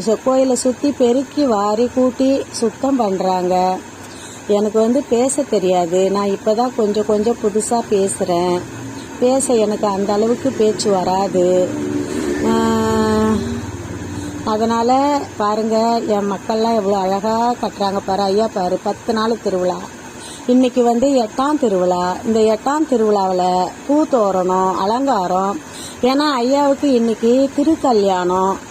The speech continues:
விளக்கு பூஜை எல்லாமே நடக்குது. இது வந்து ஐயாவுக்கு கல்யாண நாளுன்றதுனால அலங்காரம், தோரணம், பூ தோரணம்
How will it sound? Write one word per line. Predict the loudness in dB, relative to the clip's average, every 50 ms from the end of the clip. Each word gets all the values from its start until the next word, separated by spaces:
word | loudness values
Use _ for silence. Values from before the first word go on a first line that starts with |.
| -2
விளக்கு | 0 2 2 2 0 0 -2 -2 -2 0
பூஜை | 0 0 0 0 2 2 2 2 2 0 0 0 0
எல்லாமே | 0 2 2 2 2 0 0 0 0 0
நடக்குது. | 0 0 -2 -2 -2 -2 0 0 2 2 2 2 0 -2 -4 -8 -12 -12 -12 -12 -12 -4 0
இது | 2 4 4 4
வந்து | 4 2 2 2 2 2
ஐயாவுக்கு | 2 2 2 4 4 4 2 2 2 2 2 0 0 0
கல்யாண | 0 2 2 2 2 2 2 2 2 0
நாளுன்றதுனால | 0 0 0 0 2 2 2 2 0 0 -2 -2 -2 0 0 2 2 2 4 4 2 0 -2 -4 -12 -12 -6
அலங்காரம், | -4 -2 0 0 0 0 0 0 0 0 -2 -4 -2 0
தோரணம், | 0 2 2 2 2 0 0 0 0 -2 -2 -2 -2
பூ | -2 0 0 0
தோரணம் | 0 0 0 0 0 0 0 0 0 -2